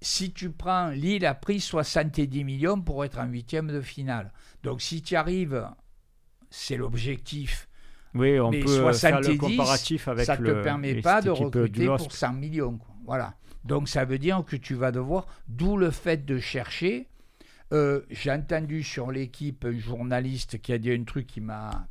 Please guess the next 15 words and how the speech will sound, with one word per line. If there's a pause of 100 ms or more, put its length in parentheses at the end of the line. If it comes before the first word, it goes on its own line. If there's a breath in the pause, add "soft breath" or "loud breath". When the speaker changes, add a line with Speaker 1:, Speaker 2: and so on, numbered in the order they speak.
Speaker 1:
pris
l'oreille. (500 soft breath)
Dans
les
joueurs
libres,
il
a
dit,
ben,
il
y
a
Tagliafico,
l'arrière